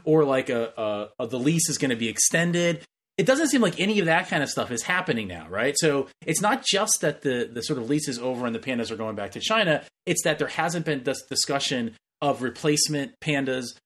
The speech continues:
or an extension of the lease or anything like that, which leads people to think, like, maybe this is a reflection of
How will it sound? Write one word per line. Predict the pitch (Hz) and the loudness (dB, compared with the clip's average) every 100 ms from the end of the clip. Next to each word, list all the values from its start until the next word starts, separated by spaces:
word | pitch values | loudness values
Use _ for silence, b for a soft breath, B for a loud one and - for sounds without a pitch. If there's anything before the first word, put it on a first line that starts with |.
| _ - | _ 0
or | 147 131 127 123 | 2 4 2 2
an | 139 | -2
extension | 127 - 180 165 147 | -2 0 0 2 2
of | 131 | 2
the | |
lease | 127 123 117 - - - | 2 2 0 -4 -6 0
or | 147 | 2
anything | 139 131 | 2 0
like | 120 107 | -2 -2
that, | 131 101 | -2 -2
which | 107 147 | -2 -2
leads | 135 | 0
people | - 123 120 | -2 -2 -2
to | |
think, | 113 117 110 | -2 -2 -2
like, | 110 | -2
maybe | 120 123 | 2 2
this | 117 110 | 2 0
is | 117 | -2
a | 110 | -2
reflection | 107 - 113 - 113 107 | -2 -2 -2 -2 -4 -4
of | 104 110 101 101 | -4 -2 -2 -4